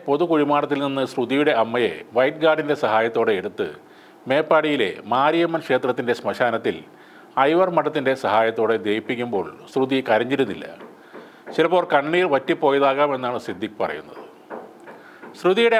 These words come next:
അമ്മയെ കുഴിമാടത്തിൽ നിന്ന് എടുക്കുമ്പോൾ അരികിലായി തലയിൽ കൈകൊടുത്തിരുന്ന ജെൻസന്റെ അച്ഛൻ വല്ലാത്ത ഒരു നോവായിരുന്നു എന്നും സിദ്ദിഖ് പറയുന്നുണ്ട്. മുസ്ലിം പള്ളിയിലെ ഖബറിൽ നിന്ന് ചർച്ചിലേക്കും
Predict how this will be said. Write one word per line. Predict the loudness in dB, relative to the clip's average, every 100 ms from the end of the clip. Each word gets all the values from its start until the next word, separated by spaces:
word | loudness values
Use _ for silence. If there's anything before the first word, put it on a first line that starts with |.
| 2
അമ്മയെ | 0 0 2
കുഴിമാടത്തിൽ | 2 4 2 2 0
നിന്ന് | 2 0
എടുക്കുമ്പോൾ | -2 -2 0 0 2
അരികിലായി | 2 2 2 2 0
തലയിൽ | 0 0 0 -2
കൈകൊടുത്തിരുന്ന | -2 -2 -4 -4 -4 -2 -2 -2 -10 -20 -20 -20 -10 -2
ജെൻസന്റെ | 0 0 -2 0 0
അച്ഛൻ | -2 -2 -4 -4 -12 -2
വല്ലാത്ത | 2 2 2 0 0 0
ഒരു | -2 0
നോവായിരുന്നു | 0 2 4 2 2 -2 -4
എന്നും | -4 -8 -10 -12
സിദ്ദിഖ് | -8 -8 -6
പറയുന്നുണ്ട്. | -6 -6 -10 -20 -20 -20 -20 -20 -20 -20 -20 -20 -20 -20 -20 -20 -20 -20 -10 -4
മുസ്ലിം | -2 0 2
പള്ളിയിലെ | 2 4 2 2
ഖബറിൽ | 2 2 2 0
നിന്ന് | -2 0 0
ചർച്ചിലേക്കും | 0 0 -2 0 -4